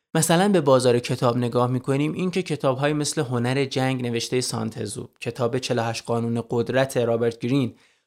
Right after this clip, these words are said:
پرفروشترین ها هستن و کتاب‌های نامبروان این حوزه محسوب می‌شن،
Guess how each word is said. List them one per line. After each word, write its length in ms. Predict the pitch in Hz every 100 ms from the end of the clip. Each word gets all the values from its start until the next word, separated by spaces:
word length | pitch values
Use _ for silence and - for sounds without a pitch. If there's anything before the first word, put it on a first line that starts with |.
| _ -
پرفروشترین 840 | 147 131 - 127 123 - 131 135
ها 180 | 120 175
هستن 480 | 143 120 - 123 120
و 40 |
کتاب‌های 560 | 117 127 120 117 123 123
نامبروان 560 | 120 120 120 120 165 160
این 160 | 127
حوزه 320 | 120 117 117
محسوب 440 | 120 120 120 139 131
می‌شن، 400 | 131 196 196